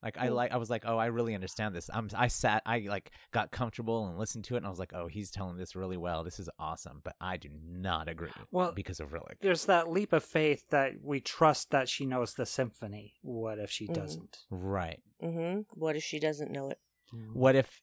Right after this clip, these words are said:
Speaker 1: she slipped another piece of music on the music
Speaker 3: Yeah.
Speaker 1: stands
Speaker 3: Yeah, and you're
Speaker 1: and is
Speaker 3: playing
Speaker 1: making
Speaker 3: Wagner.
Speaker 1: everybody sight read it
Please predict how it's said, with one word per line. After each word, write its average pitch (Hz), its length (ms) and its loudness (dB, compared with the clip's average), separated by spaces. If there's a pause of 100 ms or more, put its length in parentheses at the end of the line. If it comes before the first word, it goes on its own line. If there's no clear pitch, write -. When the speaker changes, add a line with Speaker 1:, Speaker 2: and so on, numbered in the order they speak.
(140)
Speaker 1:
she 127 260 2
slipped - 440 2
another 110 360 4
piece 117 280 2
of 101 80 0
music 135 420 6
on 101 140 4
the 98 80 2
music 127 340 4
Speaker 3:
Yeah. 120 60 -2
Speaker 1:
stands 92 600 -2 (520)
Speaker 3:
Yeah, 127 160 0
and 123 80 0
you're 127 80 6
Speaker 1:
and 120 60 2
is - 20 6
Speaker 3:
playing 151 180 8
Speaker 1:
making 123 180 8
Speaker 3:
Wagner. 139 120 12 (140)
Speaker 1:
everybody 123 200 6
sight 143 400 6
read 113 220 4
it 101 240 2